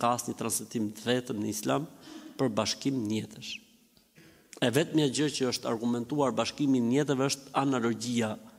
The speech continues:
qiyasi. Po me qiyas,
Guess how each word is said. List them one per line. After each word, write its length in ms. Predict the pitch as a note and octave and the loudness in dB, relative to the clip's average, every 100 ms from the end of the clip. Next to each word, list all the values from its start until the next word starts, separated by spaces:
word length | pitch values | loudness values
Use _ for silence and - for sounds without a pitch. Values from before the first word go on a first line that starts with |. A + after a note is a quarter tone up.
| - _ - | -20 _ 2
qiyasi. 520 | A#2+ B2 G#2+ - G#2 - - - _ _ _ _ _ _ _ _ _ _ _ | 4 4 2 0 -2 -10 -20 -20 _ _ _ _ _ _ _ _ _ _ _
Po 100 | F3+ | 0
me 200 | F3+ F3+ F#3 | 4 2 4
qiyas, 680 | D3+ C3+ D3 F#3+ - - | 4 6 4 2 -2 -6